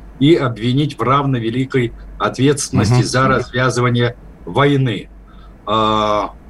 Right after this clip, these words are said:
Speaker 1: приравнять коммунистический и нацистский режимы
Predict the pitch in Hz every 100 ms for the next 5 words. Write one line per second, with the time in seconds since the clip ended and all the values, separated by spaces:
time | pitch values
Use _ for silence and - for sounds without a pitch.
0 | - 131 139 151 151 151 110 - - -
1 | 117 123 131 127 139 123 - - 101 95
2 | - - - - 110 101 85 - 101 123
3 | 117 113 - 107 120 120 143 180 175 160